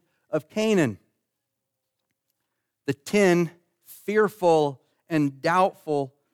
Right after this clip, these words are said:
spies told Israel when they got back, "Oh, no,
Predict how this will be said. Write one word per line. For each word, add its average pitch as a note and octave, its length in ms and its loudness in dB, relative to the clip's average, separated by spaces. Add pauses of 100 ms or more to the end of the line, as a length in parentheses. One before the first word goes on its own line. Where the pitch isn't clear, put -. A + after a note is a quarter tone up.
(200)
spies D3+ 1040 -2 (260)
told F3+ 380 2
Israel D3+ 480 -2
when C#3+ 120 -2
they D3 140 -4
got D#3 280 -2
back, D#3+ 340 -2
"Oh, A3+ 340 2
no, E3+ 400 0